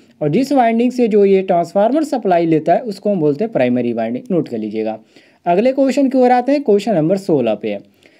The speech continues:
जिसमें यहाँ पर पूछा जा रहा है कि शुष्क हवा देने के लिए ट्रांसफार्मर में क्या लगाया जाता है। तो इसमें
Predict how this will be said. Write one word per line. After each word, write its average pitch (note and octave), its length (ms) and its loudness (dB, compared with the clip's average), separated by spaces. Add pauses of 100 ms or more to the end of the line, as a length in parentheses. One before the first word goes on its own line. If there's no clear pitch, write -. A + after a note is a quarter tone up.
(140)
जिसमें A#3 240 2
यहाँ B3 180 2
पर B3+ 160 0
पूछा B3 360 0
जा A3 160 4
रहा G3+ 100 4
है G#3 60 0
कि G3+ 400 0
शुष्क D4 340 -6
हवा G#3+ 300 2
देने F#3 300 0
के G#3 140 0
लिए F#3+ 140 2
ट्रांसफार्मर E3 640 0
में F#3+ 140 0
क्या C#3+ 200 0
लगाया C3 320 2
जाता G#2+ 340 -6
है। A2 120 -8
तो - 500 -10
इसमें D4+ 440 2